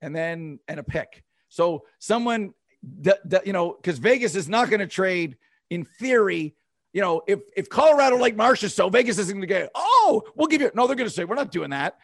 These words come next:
So that player might go through Arizona and end up in Minnesota. If Minnesota likes Riley Smith, I'm just using that as an example. Uh, Dallas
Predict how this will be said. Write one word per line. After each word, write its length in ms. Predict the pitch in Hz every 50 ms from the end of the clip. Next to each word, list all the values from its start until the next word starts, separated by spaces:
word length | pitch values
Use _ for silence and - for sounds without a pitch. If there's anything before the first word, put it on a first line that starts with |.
| _ _ _
So 200 | - - 190 190
that 260 | 180 208 233 240 226
player 260 | - 190 220 214 208 190
might 260 | 180 190 190 180 -
go 180 | - 185 180
through 600 | 165 _ - 175 180 214 226 233 240 247 240 - - -
Arizona 640 | 185 202 214 208 190 135 196 196 202 196 196 196 -
and 120 | 170 180 185
end 100 | 180 180
up 140 | 180 -
in 100 | 185 180
Minnesota. 680 | 175 180 190 190 165 - - 202 233 233 214 160 117 101 -
If 140 | - 143 -
Minnesota 340 | 254 262 233 - 214 214
likes 240 | 196 185 175 - -
Riley 280 | 156 170 180 170 151 131
Smith, 280 | - - 156 156 131 -
I'm 140 | 156 208 214
just 160 | 233 - -
using 200 | 190 160 160 170
that 120 | 170 165
as 100 | 160 120 120
an 40 |
example. 540 | 143 135 101 156 160 170 160 - 104 98 - _ _ _ _ _ -
Uh, 340 | - 156 160 160 160 160 156 _ _ _ _ _ -
Dallas 600 | 131 190 190 214 233 226 220 190 - - - -